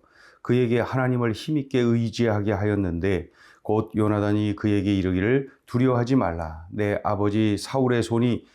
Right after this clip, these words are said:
내게 미치지 못할 것이요. 너는 이스라엘의 왕이 되고 나는 내 다음이 될 것을 내 아버지 사울도 안다." 하니라. 두 사람이 여호와 앞에서 언약하고 다윗은 수풀에 머물고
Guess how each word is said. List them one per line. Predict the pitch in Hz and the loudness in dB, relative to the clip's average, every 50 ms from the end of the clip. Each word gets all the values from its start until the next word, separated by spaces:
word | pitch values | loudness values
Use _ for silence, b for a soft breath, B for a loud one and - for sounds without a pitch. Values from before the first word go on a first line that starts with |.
| b b b | b b b
내게 | - 110 131 135 131 131 120 | 0 2 2 4 4 4 2
미치지 | 107 107 117 113 - - 117 110 113 | 2 0 -2 -2 -4 -6 -4 -2 0
못할 | 110 104 104 104 101 104 104 101 | 0 0 0 -2 -2 -2 -4 -2
것이요. | - 98 95 90 98 98 107 117 117 117 B B B B B B | -2 -2 -4 -2 0 2 2 2 0 -2 B B B B B B
너는 | - 104 127 147 139 123 - - | 0 0 2 2 2 2 0 0
이스라엘의 | - 117 120 104 113 120 117 113 110 113 | -2 -2 -2 0 0 0 0 0 0 0
왕이 | 110 104 101 101 104 104 104 | 0 0 0 0 0 0 0
되고 | 101 95 92 90 90 85 85 B B B B B B | 0 0 2 2 0 -2 -2 B B B B B B
나는 | 87 101 110 117 107 101 98 | -2 0 2 2 2 2 2
내 | 95 113 120 107 92 85 | 2 2 2 2 0 -2
다음이 | - - 87 85 92 110 113 120 131 143 151 - | -4 -4 -2 0 2 2 2 4 2 2 0 0
될 | - 107 110 - | -2 -2 -2 0
것을 | - 104 98 110 110 110 107 - B B B B | 0 -2 0 2 0 0 0 -2 B B B B
내 | - 104 104 104 | -4 -2 0 0
아버지 | 101 98 92 101 101 95 104 98 | 0 0 2 0 2 2 2 0
사울도 | - - - 104 101 98 95 90 101 101 98 - | 0 -2 -2 0 0 0 0 0 0 0 0 0
안다." | - 95 98 101 101 98 117 113 107 - | 0 -2 -2 0 0 0 0 0 0 -2
하니라. | - 87 104 98 90 85 85 80 - _ B B B B B B B B B B B B B | -4 -4 -4 -4 -2 -2 -4 -6 -8 _ B B B B B B B B B B B B B
두 | - 135 143 | 0 2 2
사람이 | 139 117 123 131 135 135 135 139 135 135 131 - 123 | 2 2 0 0 2 2 2 2 2 2 0 -2 -2
여호와 | 117 120 120 120 120 120 120 120 117 - - | 0 0 0 0 0 0 0 0 0 0 -2
앞에서 | 107 - - 110 101 - 120 110 107 - | -4 -2 -2 -4 -2 0 0 0 0 0
언약하고 | - 104 107 107 107 104 101 - 107 104 98 107 107 - - - - | -2 -2 -2 -2 -2 -4 -4 -4 -4 -2 0 0 0 0 -2 -4 -8
다윗은 | - 101 101 104 98 92 - 107 104 101 | -4 -2 0 0 0 -2 -2 -2 -2 -2
수풀에 | 95 - - - - - - 135 135 127 | -4 -6 -10 -12 -12 -8 -4 -2 0 0
머물고 | 120 120 117 117 120 117 110 117 123 120 120 B | 0 0 0 0 0 0 0 0 -2 -2 -4 B